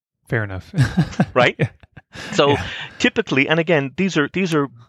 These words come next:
Speaker 2: I'm whitewashing cr-, in crazy terms here, folks, but please understand, I mean, this is, this is me, just, th-, this is, these are my, this is my experience, this is what I've seen, right? So the first three analysts in, buy, buy, buy, right? Uh, and, and,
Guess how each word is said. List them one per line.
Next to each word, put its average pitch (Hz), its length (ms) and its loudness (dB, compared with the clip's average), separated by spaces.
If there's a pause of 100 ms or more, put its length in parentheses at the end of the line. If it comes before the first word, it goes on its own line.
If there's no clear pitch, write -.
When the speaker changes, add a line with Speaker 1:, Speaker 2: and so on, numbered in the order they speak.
(140)
Speaker 2:
I'm 139 200 0
whitewashing 120 760 0
cr-, - 220 -8
in 104 180 -4
crazy 117 420 -2
terms 107 360 -4
here, 98 160 -4
folks, 95 420 -4 (320)
but - 160 -2
please 139 240 0
understand, 104 400 0
I 87 40 -4
mean, 90 120 -2
this - 180 -2
is, - 140 -8
this - 180 -6
is 131 140 0
me, 107 320 2 (340)
just, - 280 -2
th-, 110 180 -2
this 113 180 -2
is, 117 120 -6
these 120 180 2
are 120 60 2
my, 110 260 2
this 110 160 -6
is 127 60 -4
my 123 100 2
experience, 98 420 -2
this - 100 -12
is - 60 -16
what 107 120 -4
I've 90 80 -4
seen, - 300 -6 (140)
right? - 160 -6 (200)
So - 120 -2
the 170 80 0
first - 260 -2
three 175 120 -2
analysts 135 340 0
in, 117 220 0 (240)
buy, 101 200 0
buy, 90 220 2
buy, 78 220 -6 (580)
right? 113 200 -2 (200)
Uh, 98 280 2
and, 104 260 0
and, 98 240 0